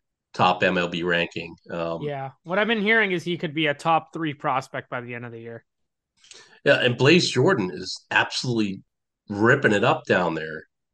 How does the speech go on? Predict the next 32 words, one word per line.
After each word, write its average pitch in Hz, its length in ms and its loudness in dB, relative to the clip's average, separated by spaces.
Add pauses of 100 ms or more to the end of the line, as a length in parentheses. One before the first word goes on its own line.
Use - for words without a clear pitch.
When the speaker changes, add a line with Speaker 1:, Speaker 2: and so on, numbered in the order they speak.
(280)
Speaker 1:
And 117 180 2
I 117 100 4
think 240 300 6
they 143 140 4
had 113 240 2
him 107 80 -2
at 101 80 -4 (100)
first 101 300 -2
base, 87 380 0
right? 92 380 -6 (960)
Was 113 160 0
Blaze 135 320 2
Jordan 135 200 4
the 127 60 2
first 123 300 0
baseman? 131 300 2
Speaker 2:
I - 20 -2
think 240 140 2
he's 262 160 0
a 240 60 0
corner 208 340 0
infielder. 135 540 -6 (520)
Speaker 1:
Yeah. 90 440 4 (400)
Speaker 2:
So 110 320 2
Speaker 1:
Um, 160 60 -2
Speaker 2:
then 175 200 0
they 165 240 0
have 156 220 -2
to 151 80 -14
put 156 120 -8
him 143 120 -10
at 127 100 -14